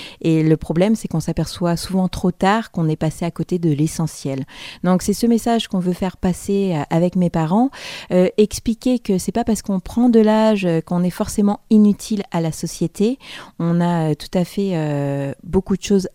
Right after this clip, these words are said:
à apprendre aux jeunes que nous sommes, parce qu'ils ont un vécu, ils ont une expérience que nous, on n'a pas encore. Euh, donc, c'est de tout ça qu'on veut, euh, montrer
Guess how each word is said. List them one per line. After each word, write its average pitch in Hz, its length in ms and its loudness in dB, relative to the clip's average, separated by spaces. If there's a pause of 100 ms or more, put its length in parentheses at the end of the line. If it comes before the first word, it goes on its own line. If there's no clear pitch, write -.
(120)
à 151 260 -4
apprendre 185 580 0 (120)
aux 170 120 4
jeunes 170 440 2
que 165 120 -6
nous 147 120 0
sommes, 185 440 2 (400)
parce 165 160 0
qu'ils 175 180 -2
ont 170 80 2
un 165 80 4
vécu, 190 840 2
ils 165 200 -2
ont 170 120 0
une 170 160 4
expérience 185 640 0
que - 100 -8
nous, 160 160 2
on 180 100 0
n'a 156 120 0
pas - 280 -4
encore. 185 480 -2 (600)
Euh, 185 300 6
donc, 214 240 0
c'est 220 200 0
de 202 220 4
tout 240 200 -6
ça 247 340 0
qu'on 202 200 -2
veut, 185 140 0
euh, 175 460 2
montrer 208 680 2